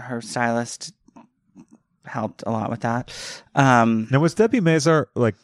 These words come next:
Speaker 2: her makeup person? 'Cause I remember seeing
Speaker 1: Yeah.
Speaker 2: a post that you
Speaker 1: Yeah, they
Speaker 2: posted.
Speaker 1: were, like, club friends. And
Speaker 2: Yeah.
Speaker 1: then she, uh, did her makeup for a lot on tour and for different photo shoots and stuff, and actually did her makeup for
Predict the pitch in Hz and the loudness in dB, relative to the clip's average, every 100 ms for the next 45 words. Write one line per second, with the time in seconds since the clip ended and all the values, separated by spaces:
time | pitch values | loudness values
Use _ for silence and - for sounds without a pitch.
0 | - 107 107 117 127 113 - 117 117 127 | -2 0 2 2 2 0 0 -2 -2 -2
1 | 110 117 127 151 156 143 139 160 120 139 | -4 2 4 4 2 4 6 6 6 6
2 | 165 - 107 - 98 90 82 85 139 170 | 6 2 -2 -2 -4 -4 -2 0 2 4
3 | 143 - 156 156 147 131 - - 156 147 | 4 4 4 6 4 2 -8 0 2 2
4 | 139 135 120 117 117 - - 127 127 135 | 2 2 2 0 -4 -6 -4 -2 2 4
5 | 135 120 117 - - - - - - 135 | 4 2 -2 -8 -20 -20 -10 -8 -6 -4
6 | 123 117 117 117 113 131 135 127 120 127 | -2 0 2 2 2 0 2 0 2 4
7 | 123 - - - - _ - 139 127 120 | 2 0 -16 -20 -20 _ -16 -8 -2 2
8 | 117 117 117 - _ - 143 131 139 135 | 4 4 2 -2 _ 0 4 4 4 2
9 | 135 - 151 151 143 143 127 - 127 131 | 0 -2 0 2 4 4 0 -4 -6 -6
10 | 123 135 123 127 131 - 131 - 123 123 | -4 0 0 -2 -8 -8 -8 -4 -4 -4
11 | 127 120 - 123 117 120 120 120 120 - | -4 -6 -4 -6 -4 -2 -2 -2 -4 -6
12 | 131 123 | -2 -2